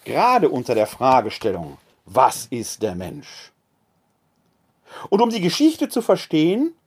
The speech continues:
muss man nicht nur Genesis drei lesen, sondern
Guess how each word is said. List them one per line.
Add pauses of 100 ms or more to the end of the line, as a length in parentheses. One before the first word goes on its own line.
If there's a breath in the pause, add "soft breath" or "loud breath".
(920)
muss
man
nicht
nur
Genesis
drei
lesen, (1000 soft breath)
sondern